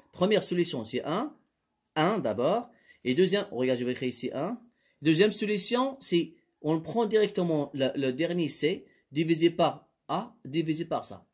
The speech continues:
Tout simplement, trois divisé par un divisé par un. Trois divisé par un, c'est trois.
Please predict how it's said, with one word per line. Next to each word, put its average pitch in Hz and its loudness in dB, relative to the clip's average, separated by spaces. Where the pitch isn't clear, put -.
Tout 196 -6
simplement, 127 -4
trois - -2
divisé 127 -2
par 123 -4
un 233 -4
divisé 135 -2
par 160 -6
un. 101 -10
Trois 175 4
divisé 151 0
par 135 -4
un, 110 -6
c'est 98 -16
trois. - -6